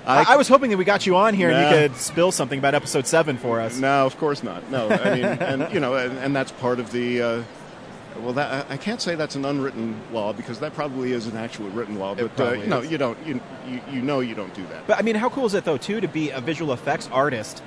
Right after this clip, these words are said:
Speaker 2: and know that you're working on something, you've read a script, and you know the movie's cool,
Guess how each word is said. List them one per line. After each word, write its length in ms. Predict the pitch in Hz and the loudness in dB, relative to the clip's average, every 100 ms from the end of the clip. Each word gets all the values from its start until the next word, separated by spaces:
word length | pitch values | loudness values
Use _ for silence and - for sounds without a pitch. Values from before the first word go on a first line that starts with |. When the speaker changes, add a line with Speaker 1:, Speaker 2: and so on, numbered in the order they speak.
| - - | -18 -6
Speaker 2:
and 140 | 127 | -2
know 160 | 139 156 | 2 2
that 120 | 147 | 2
you're 120 | 131 | 0
working 320 | 117 135 135 | 2 0 0
on 100 | 147 | -4
something, 220 | 131 151 143 | -2 -4 -2
you've 160 | 131 | 0
read 140 | 143 139 | 2 0
a 40 | |
script, 320 | - 147 139 | 0 0 0
and 100 | 131 | -2
you 60 | 120 | -2
know 160 | 131 | 0
the 100 | 139 | 0
movie's 360 | 123 131 147 147 | 0 0 0 -4
cool, 380 | - 147 143 | -4 0 0